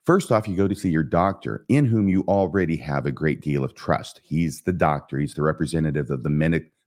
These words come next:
the medical profession. He's there to help you. But on top of that, this doctor is a leader within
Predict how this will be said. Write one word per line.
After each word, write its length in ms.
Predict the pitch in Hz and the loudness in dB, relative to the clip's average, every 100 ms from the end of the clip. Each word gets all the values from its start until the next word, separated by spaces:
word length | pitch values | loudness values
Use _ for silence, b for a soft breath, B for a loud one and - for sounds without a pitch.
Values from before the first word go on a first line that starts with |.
| - | 2
the 60 | |
medical 300 | 98 101 90 | 2 2 0
profession. 460 | 92 95 113 98 69 | -6 0 0 0 0
He's 180 | 104 90 | -2 0
there 180 | 78 | 0
to 80 | 80 | 0
help 300 | 78 135 143 | 2 0 0
you. 180 | 65 - _ _ _ _ _ _ _ _ _ _ | -6 -10 _ _ _ _ _ _ _ _ _ _
But 80 | 123 | 4
on 120 | 120 | 4
top 300 | 117 202 180 | 2 0 2
of 60 | 92 | 2
that, 180 | 87 | 2
this 180 | 87 160 | 2 0
doctor 600 | - 71 73 85 110 123 B _ | 2 0 0 0 -2 -2 B _
is 160 | 95 104 | 0 2
a 60 | |
leader 320 | 104 85 80 | 2 2 2
within 520 | 85 82 - 73 67 | 2 0 -2 -2 -2